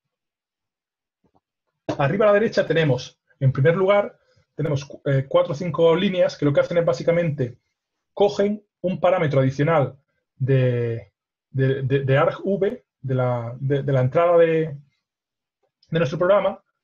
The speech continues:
lo abren en el archivo que le pasamos, en caso de no ser un archivo válido, sale, y después lo único es el detalle de decrementar, eh, el número de, de argumentos, dado que,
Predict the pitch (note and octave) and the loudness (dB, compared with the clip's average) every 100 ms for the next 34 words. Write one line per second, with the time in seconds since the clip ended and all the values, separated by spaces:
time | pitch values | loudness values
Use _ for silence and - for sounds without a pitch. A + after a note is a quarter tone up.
0 | _ _ _ _ _ _ _ _ _ D3 | _ _ _ _ _ _ _ _ _ 2
1 | C#3 E3 G3+ G3+ G3+ F#3 - F3 C3+ B2+ | 4 4 2 2 2 2 0 -2 0 0
2 | C3 - G3+ A3+ - - _ _ _ _ | 0 0 -2 -2 -8 -20 _ _ _ _
3 | _ _ _ - C3+ C3 D#3 D#3 D#3+ D#3+ | _ _ _ -2 0 2 0 0 0 0
4 | E3 E3 E3 D#3+ C#3 E3 F3+ C#3+ B2 D3 | 0 0 0 -2 -2 0 2 0 0 0
5 | D#3+ G#3 - _ _ _ _ _ _ - | 0 -4 -12 _ _ _ _ _ _ -2
6 | D3 C#3+ F3+ F#3+ - - D3+ F3 F#3+ F#3+ | 0 2 0 0 -4 -2 0 0 0 0
7 | F3+ F3+ G3 G3+ F3+ D#3+ - - C#3+ C#3+ | 0 0 0 2 2 0 -2 -4 -2 0
8 | D3 C#3 C#3 E3+ A#3+ - _ _ _ _ | 2 4 2 2 -2 -6 _ _ _ _
9 | _ _ _ _ _ - C#3 C3+ C3 C3 | _ _ _ _ _ 0 2 4 4 2
10 | B2+ - _ _ C#3 C#3+ D#3+ D3+ C#3 C3+ | 0 -2 _ _ 2 2 4 2 4 4
11 | C3 C3 C3 A#2 A#2 A#2 D#3+ - - _ | 2 2 0 -2 -4 -6 -8 -10 -14 _
12 | _ _ - C3+ C3+ C3+ B2 | _ _ -2 0 2 0 0